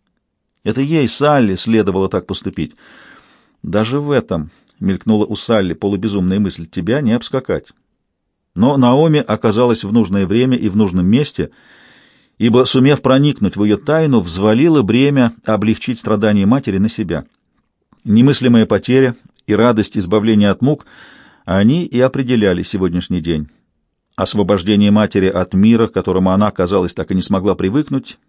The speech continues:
сколько Салли и Наоми её помнили. Что же касается её дочерей, им теперь предстоит привыкать к новым реалиям. Привыкать любить и ненавидеть на новый лад,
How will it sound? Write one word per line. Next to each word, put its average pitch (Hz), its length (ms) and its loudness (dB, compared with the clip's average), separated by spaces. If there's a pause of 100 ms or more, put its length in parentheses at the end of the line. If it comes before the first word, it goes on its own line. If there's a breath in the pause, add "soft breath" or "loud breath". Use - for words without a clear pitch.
(160)
сколько 123 320 -8
Салли 120 340 -2
и 117 120 -2
Наоми 110 340 2
её 104 180 0
помнили. 98 420 -2 (640 soft breath)
Что - 200 -2
же 117 80 -4
касается 117 420 0
её 110 160 2
дочерей, 123 560 -2 (340 soft breath)
им 147 220 -2
теперь 135 320 -4
предстоит 110 540 -4
привыкать 101 500 -2
к - 80 -16
новым 98 380 2
реалиям. 69 480 -8 (760)
Привыкать 98 540 -2
любить 110 760 -2 (240)
и 110 140 0
ненавидеть 107 580 2
на 123 120 2
новый 113 240 2
лад, 113 300 0